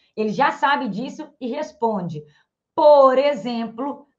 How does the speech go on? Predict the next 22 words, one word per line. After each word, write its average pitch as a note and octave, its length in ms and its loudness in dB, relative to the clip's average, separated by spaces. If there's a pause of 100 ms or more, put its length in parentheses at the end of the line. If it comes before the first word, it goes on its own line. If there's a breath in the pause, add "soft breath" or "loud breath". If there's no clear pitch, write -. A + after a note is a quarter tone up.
(140)
praticando D4+ 800 -4
um B3 40 -8
esporte. - 720 -12 (380)
Então, B3+ 140 -12
ele C4 80 -8
tá D4 100 -2
lá C#4 140 -2
na C4+ 80 -6
escola A#3 260 -10
praticando A#3+ 380 -12
esporte, - 500 -16 (260)
né? C#4+ 320 -6 (200)
Em A3+ 80 -10
vez A3 160 2
de A3 80 -10
ficar A#3+ 180 -12
na B3+ 140 -6
rua. F3+ 340 -8 (500 loud breath)
E F#4 280 6
ele A#3+ 340 6
não B3+ 240 -6
fica F#3+ 580 -12